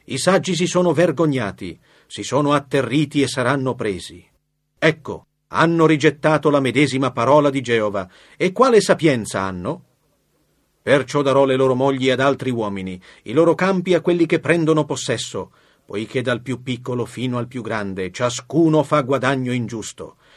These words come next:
dal profeta fino al sacerdote, ciascuno agisce falsamente. E cercano di sanare la frattura della figlia del mio popolo con leggerezza,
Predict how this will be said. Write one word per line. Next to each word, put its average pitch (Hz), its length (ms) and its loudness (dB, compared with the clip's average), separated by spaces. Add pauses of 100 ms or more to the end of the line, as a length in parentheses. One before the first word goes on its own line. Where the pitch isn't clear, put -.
(160)
dal 143 240 0
profeta 156 480 2
fino 175 280 0
al 165 80 2
sacerdote, 123 800 -2 (220)
ciascuno 139 640 -2
agisce 123 500 -4
falsamente. 107 1000 -12 (840)
E 170 160 0
cercano 156 580 0
di 123 140 -2
sanare 131 480 0
la 117 120 -2
frattura 143 540 -2
della 107 240 -2
figlia 127 400 -2
del 107 160 -4
mio 120 200 -2
popolo 160 440 0
con 202 240 -2
leggerezza, 156 720 -4